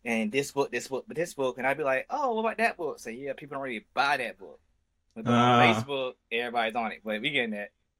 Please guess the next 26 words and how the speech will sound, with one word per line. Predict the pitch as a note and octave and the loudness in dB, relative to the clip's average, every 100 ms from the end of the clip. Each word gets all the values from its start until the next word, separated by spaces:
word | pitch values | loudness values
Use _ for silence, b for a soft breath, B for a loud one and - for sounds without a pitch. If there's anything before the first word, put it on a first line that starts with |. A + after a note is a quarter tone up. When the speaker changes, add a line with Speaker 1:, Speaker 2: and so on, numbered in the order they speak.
| _ _ - | _ _ 2
Speaker 1:
But | D3+ | 4
our | |
Speaker 2:
Okay. | C3+ A#2+ | 6 4
Speaker 1:
next | A2+ | 2
se-, | G3 - - | 0 -4 -8
our | D3 | 0
next | F#3+ F#3+ | 0 0
segment | G3+ F3+ D#3 C#3 | 4 4 4 -4
is | - | 2
called, | D3+ C3+ C3 - _ _ _ C3+ | 4 4 2 -4 _ _ _ 2
um, | C3+ B2 A#2+ A#2 A2 _ _ _ _ _ _ _ - - | 6 6 4 2 -4 _ _ _ _ _ _ _ -14 0
uh, | A#2+ A#2+ A2 G#2 F#2+ _ _ _ - - _ _ _ - | 4 4 2 -2 -10 _ _ _ -14 -14 _ _ _ -18
oh | - A#2 | -16 -14
man, | A2 A2 | -14 -16
hotkeys. | G#2+ F3 D#3 C#3 G#2+ F#2 _ _ _ _ _ _ _ | -4 -2 -2 -8 -18 -18 _ _ _ _ _ _ _
And, | B2+ B2 A#2+ | 2 4 6
Speaker 2:
Okay. | A2+ A2 - _ _ | 4 2 -6 _ _
Speaker 1:
uh, | A2+ A#2+ | -6 -4
being | A#2 D3 | -2 -2
in | E3 | -2
music, | E3 D#3+ D3 | -2 -4 -6
you | C#3+ | 0
might | C3+ C#3 | 0 2
know | C3+ C3+ | 0 2
about | C3+ C#3+ | 2 2
hotkeys. | C#3+ B2+ - A#2+ A#2 A#2+ | 0 -2 -2 -8 -8 -12